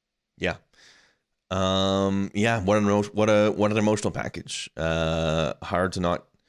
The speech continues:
be very choked up, uh, and emotional and shed a tear or two. Uh, it, you know,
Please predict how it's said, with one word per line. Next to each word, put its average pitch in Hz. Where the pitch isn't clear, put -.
be -
very -
choked -
up, -
uh, 82
and 85
emotional 87
and 80
shed 87
a -
tear 95
or 98
two. 80
Uh, 78
it, 92
you 101
know, 87